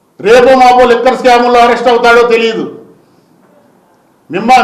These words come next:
మీకు ఎక్కడ అరెస్ట్ భయం పుట్టుకో, భయంతో అందరినీ అరెస్ట్ చేయమన్నాడు మంత్రి గారు అని చెప్పి ఒక, ఒక రకమైనటువంటి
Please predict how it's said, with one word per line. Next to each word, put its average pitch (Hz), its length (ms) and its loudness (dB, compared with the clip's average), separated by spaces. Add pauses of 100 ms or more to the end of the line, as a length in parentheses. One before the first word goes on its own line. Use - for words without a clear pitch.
మీకు 247 160 -4 (120)
ఎక్కడ 254 200 -4 (100)
అరెస్ట్ 269 240 -2 (100)
భయం 254 220 2
పుట్టుకో, 247 280 -2 (680)
భయంతో 247 420 0 (440)
అందరినీ 240 380 0
అరెస్ట్ 240 240 0
చేయమన్నాడు 226 480 0
మంత్రి 208 260 -8
గారు 202 160 0
అని 202 120 -8
చెప్పి 196 240 -4 (420)
ఒక, 165 100 -2 (380)
ఒక 170 80 -4 (100)
రకమైనటువంటి 233 840 -2